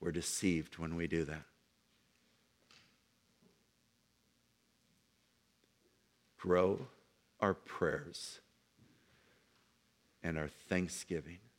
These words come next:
to be fitting and appropriate for the worthiness of the God to whom we pray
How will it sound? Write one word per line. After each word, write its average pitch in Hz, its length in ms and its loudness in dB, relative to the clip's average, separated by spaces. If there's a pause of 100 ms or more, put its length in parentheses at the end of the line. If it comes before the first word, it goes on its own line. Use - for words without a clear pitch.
(1300)
to - 100 -8
be 90 140 4
fitting 87 600 2 (160)
and 95 120 -2
appropriate 78 680 0 (360)
for 90 160 0
the 90 100 4
worthiness 87 800 2 (240)
of 82 120 -6
the 85 100 0
God 82 380 0 (640)
to 82 100 -10
whom 90 260 0
we 87 120 2
pray 80 460 -6